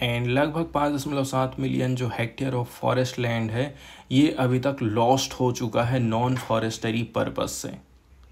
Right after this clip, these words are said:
कैसे खेती किसानी हो रही है, कहीं फैक्ट्री लगा दे रहे हैं, कहीं रेल की पटरी बिछा रहे हैं, कहीं खंभे गड़ाए जा रहे हैं। तो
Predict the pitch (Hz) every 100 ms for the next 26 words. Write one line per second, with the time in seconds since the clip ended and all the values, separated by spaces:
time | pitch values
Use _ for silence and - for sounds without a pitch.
0 | - - - 123 120 139 135 - 120 -
1 | - 117 117 117 117 117 113 117 117 113
2 | 113 113 110 - 127 117 113 113 117 113
3 | 117 117 113 110 113 - - - - 113
4 | 120 113 120 110 104 120 123 117 - 113
5 | 117 120 113 107 113 160 - - - 117
6 | 113 104 110 110 110 92 98 101 117 -
7 | - - - _ - - - - - -
8 | - - - - _ - 180 202 -